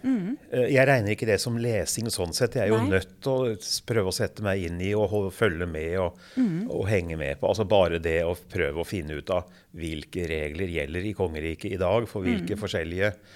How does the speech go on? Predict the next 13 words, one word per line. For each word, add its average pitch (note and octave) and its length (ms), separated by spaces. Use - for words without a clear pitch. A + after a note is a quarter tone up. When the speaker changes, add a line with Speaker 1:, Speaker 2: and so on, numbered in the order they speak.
Speaker 2:
eh, F#2+ 280
sider G2 420
av F#2 300
pandemihåndteringen, F#2+ 880
det A#2 160
er E2 160
jo F#2 100
en, G2+ 280
<laughs> - 680
det - 160
er F2 60
jo F2 60
en F2+ 100